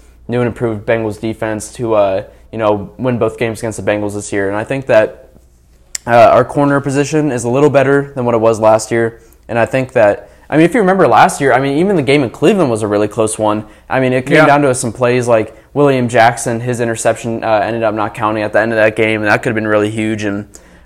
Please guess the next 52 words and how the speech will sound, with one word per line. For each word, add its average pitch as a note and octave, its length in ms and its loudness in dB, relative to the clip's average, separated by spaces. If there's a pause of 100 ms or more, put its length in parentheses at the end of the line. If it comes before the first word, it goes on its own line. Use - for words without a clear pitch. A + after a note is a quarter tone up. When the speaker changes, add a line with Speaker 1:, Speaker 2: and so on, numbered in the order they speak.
Speaker 1:
um, F2+ 420 0 (260)
Nick B2 200 -2
Chubb A#2+ 200 2
had A#2 160 -4
that G#2 160 4
long, A2 420 -2
uh, F#2+ 500 0
run, A2 520 -2
and G#2+ 100 -4
I A2+ 80 -2
think D#3 220 -4
that B2 340 0 (680)
the C3+ 100 -2
Bengals D3+ 320 4
aren't C3+ 200 2
gonna B2 160 -2
give B2 140 0
up A2 140 0
big A#2 180 -4
plays A2+ 240 -2
like A#2 140 -2
they A2 180 0
did A2 180 -2
last G#2 360 -2
year, C3+ 380 -2 (120)
uh, F#2+ 400 0 (760)
just B2+ 240 -6
based B2 200 0
off A2+ 220 2
of G2+ 380 -2
the G2+ 400 0
positional A2+ 520 -4
upgrades A2+ 280 0
that A2+ 120 -2
they A#2 120 6
had. A2+ 220 2
And A2+ 100 -4
I A2 60 0
think D3 160 -4
that C3+ 100 -2
the A2 80 -4
Bengals A#2 280 0
are A2+ 60 2
able A2+ 180 0
to G#2+ 40 -8
pull A2+ 180 -2
this A2+ 200 -4
one G#2 100 0
off G#2 320 0
and, G#2+ 200 -2
uh, G2+ 120 6
get A2 140 0